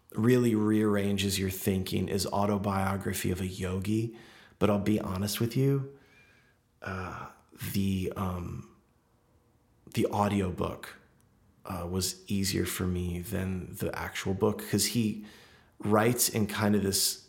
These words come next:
like, nineteen thirties weird whatever. Um,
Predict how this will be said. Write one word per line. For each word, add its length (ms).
like, 220
nineteen 580
thirties 580
weird 580
whatever. 540
Um, 280